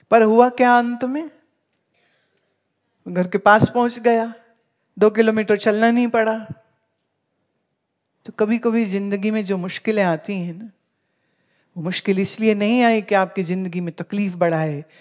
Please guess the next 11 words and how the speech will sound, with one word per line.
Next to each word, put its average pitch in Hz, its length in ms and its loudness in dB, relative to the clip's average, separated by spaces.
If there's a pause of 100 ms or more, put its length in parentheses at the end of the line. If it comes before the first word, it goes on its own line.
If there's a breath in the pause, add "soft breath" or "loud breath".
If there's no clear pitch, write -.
(240 soft breath)
वो 160 60 -8
मुश्किल 180 360 -8
इसलिए 220 360 0
आई 170 240 2
है 147 360 -8 (320 soft breath)
कि 180 60 -6
वो 170 80 0
आपको 196 800 0 (280 soft breath)
किनारे 180 360 0
लगा 151 280 -8
देती। - 480 -18